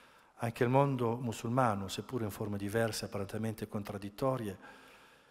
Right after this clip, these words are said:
è attraversato da fenomeni epocali di ripensamento delle proprie forme, mai vissuti finora in queste proporzioni. Abbiamo dunque delle opportunità mai avute fino ad ora.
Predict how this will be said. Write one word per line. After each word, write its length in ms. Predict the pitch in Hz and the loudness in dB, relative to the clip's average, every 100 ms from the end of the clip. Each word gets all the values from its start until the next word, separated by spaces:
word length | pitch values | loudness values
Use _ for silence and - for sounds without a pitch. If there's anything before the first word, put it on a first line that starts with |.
| _ _ | _ _
è 80 | |
attraversato 640 | 123 151 135 127 - 139 131 | 2 6 6 6 4 4 4
da 120 | 117 | 2
fenomeni 440 | - 123 127 120 | 4 6 6 4
epocali 500 | 104 107 - 123 113 | 2 -2 2 4 4
di 120 | 101 101 | 0 -4
ripensamento 720 | 101 - 104 117 131 127 104 | -4 -4 -2 0 0 0 -2
delle 200 | 95 95 | -4 -6
proprie 260 | - 98 98 | -8 -8 -6
forme, 420 | - 98 98 95 | -2 -2 -2 -4
mai 260 | 104 139 | -2 0
vissuti 500 | 131 110 - 147 143 | 0 -4 -2 -4 -4
finora 340 | 117 110 113 113 | -4 0 2 0
in 80 | 101 | -4
queste 260 | 101 - | -8 -10
proporzioni. 680 | 98 98 104 - - 85 85 _ _ _ _ | -10 -12 -12 -12 -12 -12 -16 _ _ _ _
Abbiamo 320 | 117 117 117 | -8 -4 -2
dunque 340 | 113 143 - 107 | -2 -4 -4 -4
delle 160 | 104 | -2
opportunità 840 | 101 113 104 117 107 - 123 - - | -4 -6 -4 -4 -4 -2 -2 -4 -6
mai 240 | 113 120 | -2 -2
avute 400 | 113 104 98 95 - - - - - | -2 -4 -6 -12 -14 -20 -20 -20 -20
fino 200 | - 104 | -6 -4
ad 80 | 92 | -4
ora. 220 | 82 | -10